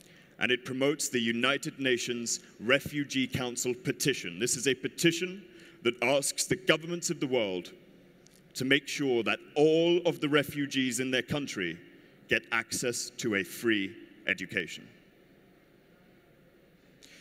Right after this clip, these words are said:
So as we go forward, we're building our product not just for the three hundred million users that we're proud to serve, but for all one point two billion people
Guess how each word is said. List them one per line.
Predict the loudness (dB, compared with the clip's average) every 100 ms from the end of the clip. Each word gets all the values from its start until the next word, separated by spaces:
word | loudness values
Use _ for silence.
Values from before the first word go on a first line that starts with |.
| -20 -20 _ _ _ _
So | 2 4
as | 4
we | 2
go | 0 -2
forward, | 0 0 2 0 2
we're | 0
building | 2 2 2 0 -4 -10 -18 -4
our | -2 -2
product | -2 -2 -4 -6 -14 -16 -20 -20 -20 -4
not | -4 -2
just | -4 -4
for | -2
the | -2
three | 0 2 2
hundred | 0 -4 -4 -4
million | 0 2 2 0 -2
users | -4 -4 -4 -8 -10 -20 -6 -4
that | 0
we're | -2
proud | -2 -2 -2 -2
to | -6
serve, | -4 -2 -4 -8 -18 -20 _ _ _ _ -20 -20 -20 -20 -6 -4
but | -2
for | 0 0 2
all | 4 4 4 4 2 -2 0
one | 2 2 -2
point | 0 2 2 -2
two | -2 0 -2
billion | -4 4 4 4 -2 0
people | -2 0